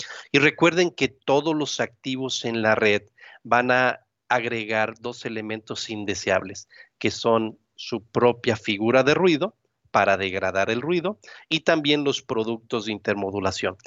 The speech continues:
Entonces, el enlace óptico que conecta el heden con la calle induce una cierta cantidad de distorsión y ruido. El nodo hacia adelante, hacia el siguiente amplificador, cada activo va generando esos mismos parámetros,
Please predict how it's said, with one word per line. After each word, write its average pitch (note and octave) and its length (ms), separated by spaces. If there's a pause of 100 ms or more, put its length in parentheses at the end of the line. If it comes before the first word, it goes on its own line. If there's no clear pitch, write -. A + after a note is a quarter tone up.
(220)
Entonces, A2 560
el G#2+ 180
enlace G#2+ 460
óptico D#3 500
que E3 140
conecta A2 420
el G2 80
heden A#2 380
con A#2 240
la A#2+ 100
calle D#3+ 460 (300)
induce D3 640
una B2+ 180
cierta A#2+ 440
cantidad A#2 520
de C#3 220
distorsión G#2+ 640
y A2 80
ruido. F#2+ 340 (480)
El D3+ 400
nodo D3 340
hacia C3 220
adelante, C#3 400
hacia B2+ 140
el A2 80
siguiente B2+ 340
amplificador, C3 680
cada C3 240
activo C3+ 400
va B2+ 140
generando B2 600
esos A#2 380
mismos A#2+ 360
parámetros, E3 580